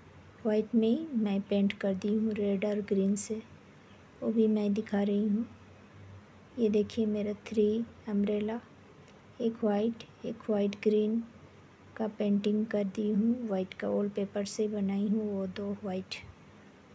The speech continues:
और ये रेड ग्रीन वाले। और ये न्यू पेपर है, लेकिन ये ज़्यादा अच्छा तो वॉलपेपर ही लग रहा है क्योंकि उसका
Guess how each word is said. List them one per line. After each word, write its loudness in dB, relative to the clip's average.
और -2
ये 0
रेड -4
ग्रीन 0
वाले। -4
और -4
ये 0
न्यू 0
पेपर -2
है, -2
लेकिन -2
ये -4
ज़्यादा 0
अच्छा -4
तो -2
वॉलपेपर -2
ही 0
लग 0
रहा -2
है -2
क्योंकि -2
उसका -4